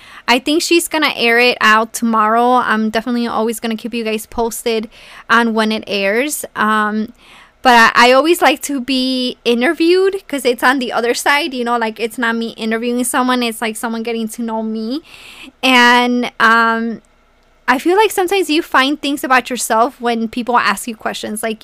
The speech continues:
like, no one asked me that, so therefore, um,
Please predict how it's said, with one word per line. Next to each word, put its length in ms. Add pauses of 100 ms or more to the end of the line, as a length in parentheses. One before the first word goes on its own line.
(760)
like, 240
no 220
one 180
asked 300
me 120
that, 260
so 160
therefore, 640 (460)
um, 500